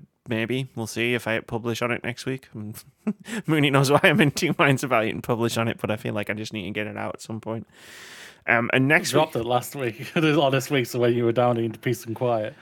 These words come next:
Speaker 1: Yeah, no, but th-, we were streaming, so I didn't wanna. The, the, the, the peace and quiet might not have come because people might have clicked the link that says, "Hey, we're on Twitch." But, um,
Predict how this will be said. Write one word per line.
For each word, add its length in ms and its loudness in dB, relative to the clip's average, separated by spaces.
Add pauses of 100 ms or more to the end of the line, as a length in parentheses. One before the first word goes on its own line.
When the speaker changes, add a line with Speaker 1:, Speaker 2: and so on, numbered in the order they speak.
(100)
Speaker 1:
Yeah, 360 8
no, 180 4
but 180 -4
th-, 120 -4
we 80 2
were 100 2
streaming, 380 0
so 120 2
I 40 6
didn't 240 -2
wanna. 320 -4 (500)
The, 100 -4 (100)
the, 240 0
the, 140 4
the 160 -4
peace 260 -4
and 80 -6
quiet 240 6
might 140 0
not 120 -2
have 140 -12
come 260 -2
because 260 -10
people 200 -8
might 120 -6
have 120 -10
clicked 260 -10
the 100 -4
link 220 -6
that 160 -6
says, 200 -2
"Hey, 140 -4
we're 160 -2
on 120 -2
Twitch." 340 -6 (460)
But, 160 6
um, 560 2